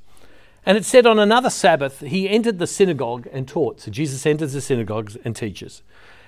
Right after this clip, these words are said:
"And there was a man there whose right hand was withered. The scribes and the Pharisees watched him to see whether he would cure on the Sabbath, so that they might find an accusation against him.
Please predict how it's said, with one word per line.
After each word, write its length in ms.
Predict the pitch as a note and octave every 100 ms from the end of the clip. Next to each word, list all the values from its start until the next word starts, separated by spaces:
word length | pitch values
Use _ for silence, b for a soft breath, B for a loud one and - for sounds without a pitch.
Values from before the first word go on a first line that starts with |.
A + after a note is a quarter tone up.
| -
"And 140 | F#3+
there 100 | B3+
was 160 | B3 G3
a 60 |
man 360 | F3 G3 G#3+ F#3+
there 220 | D#3 D3
whose 200 | C#3+ B2+
right 260 | D3 F#3 C#3
hand 320 | D3 B2 A#2
was 160 | A2+
withered. 360 | D#3+ G3 A#2 G#2 - _ _ _ b b b b b -
The 100 | C#3+
scribes 460 | - F3 F3+ F3
and 80 | D#3+
the 40 | C#3
Pharisees 540 | - E3+ F3+ - A#2
watched 380 | B2 F3 - -
him 100 | F#3
to 100 | E3
see 240 | - F#3+
whether 240 | F#3 F3 D3
he 120 | D#3+
would 180 | B2 -
cure 380 | - F3+ F#3
on 80 | D#3
the 80 | C#3
Sabbath, 480 | - F#3 D3 C3 - B B
so 160 | - F#3
that 200 | E3+ D#3
they 180 | F3 F#3+
might 240 | E3+ D#3+
find 360 | - E3+ F3+ F3+
an 100 | D3
accusation 800 | C#3 - A2 D3 D#3 - E3+ -
against 480 | D3 C#3 D#3+ D3+ -
him. 220 | A2 F#2+